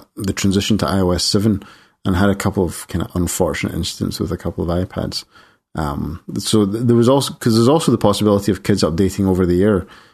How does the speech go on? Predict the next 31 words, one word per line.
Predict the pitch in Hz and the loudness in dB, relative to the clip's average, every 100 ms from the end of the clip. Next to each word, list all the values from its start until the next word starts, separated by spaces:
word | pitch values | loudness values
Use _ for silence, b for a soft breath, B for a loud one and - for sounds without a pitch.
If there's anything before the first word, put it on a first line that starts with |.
| B _ | B _
on | 101 104 | 2 2
their | 95 | 4
own | 95 | 2
device, | 87 90 92 - - | 2 2 0 0 0
even | 110 110 | 2 4
in | 107 | 4
the | 98 | 2
case | - 104 98 | 2 0 0
of | 85 | 0
managed | 92 87 92 90 90 | 0 2 2 0 0
iPads. | 95 101 131 143 - b b b b _ | 0 -2 -2 -4 -6 b b b b _
So | - 104 95 90 - - - - _ _ | -2 2 2 0 -4 -18 -18 -20 _ _
when | 127 117 113 - 113 | -10 -10 -8 0 4
we | 110 | 4
de-, | 101 101 - | 2 -2 -2
when | 104 107 | 0 4
we | 113 | 4
updated | 127 123 104 90 | 4 2 2 0
some | - 117 | 2 2
of | 131 | 4
them | 123 | 4
over | 107 95 | 4 4
the | 90 92 | 4 4
air, | 98 95 | 4 4
that, | 98 - - _ _ - | 2 0 -10 _ _ -8
uh, | 95 - _ | -6 -6 _
caused | - 98 | 0 2
a | 95 | 0
problem | - 92 98 | 0 0 2
with | 90 - | 0 -2
Configurator. | 90 101 98 101 98 92 | -2 -2 0 0 0 -2